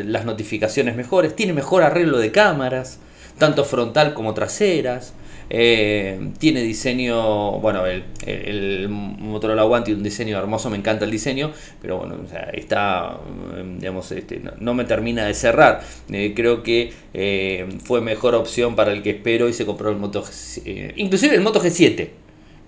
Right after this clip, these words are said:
No el Moto G siete Plus. El Moto G siete creo que es mejor teléfono, eh, que el Motorola One.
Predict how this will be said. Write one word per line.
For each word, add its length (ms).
No 200
el 60
Moto 200
G 120
siete 280
Plus. 400
El 120
Moto 200
G 80
siete 300
creo 180
que 60
es 160
mejor 420
teléfono, 540
eh, 120
que 60
el 100
Motorola 420
One. 260